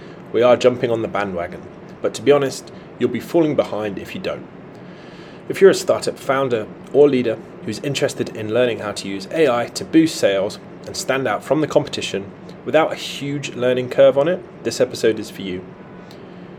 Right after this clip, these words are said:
You might also be a sales or marketing rep in a tech, data, or product team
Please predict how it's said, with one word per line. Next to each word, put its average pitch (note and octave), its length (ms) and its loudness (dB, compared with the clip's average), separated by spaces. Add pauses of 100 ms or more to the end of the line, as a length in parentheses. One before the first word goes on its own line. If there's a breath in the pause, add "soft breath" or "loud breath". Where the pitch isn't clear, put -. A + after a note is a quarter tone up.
(160)
You C3 80 -6
might D#3 180 6
also C3 260 2
be A2 120 0
a G#2+ 80 0
sales D#3 480 8
or E3 120 2
marketing A2+ 460 -2
rep G#2 220 -2 (840)
in A#2+ 120 0
a G#2 60 -2
tech, - 420 0 (340)
data, A2 460 0
or E3 100 4
product B2 320 2
team G#2+ 280 -2